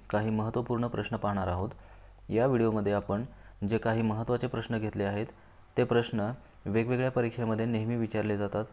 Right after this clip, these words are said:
आणि यापुढेही विचारले जातील. चला तर पाहूया आपण प्रश्न. प्रश्न पहिला आहे, मानवी शरीरामध्ये श्वसनाचे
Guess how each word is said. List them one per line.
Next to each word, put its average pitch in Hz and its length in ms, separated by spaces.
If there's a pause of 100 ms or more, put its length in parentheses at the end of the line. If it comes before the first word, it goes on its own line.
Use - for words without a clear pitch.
(420)
आणि 117 240
यापुढेही 120 440
विचारले 104 420
जातील. 90 300 (440)
चला 131 160
तर 131 100
पाहूया 123 340
आपण 117 300 (400)
प्रश्न. 107 440
प्रश्न 120 440
पहिला 113 340
आहे, 104 320 (1200)
मानवी 113 440
शरीरामध्ये 117 760
श्वसनाचे 117 760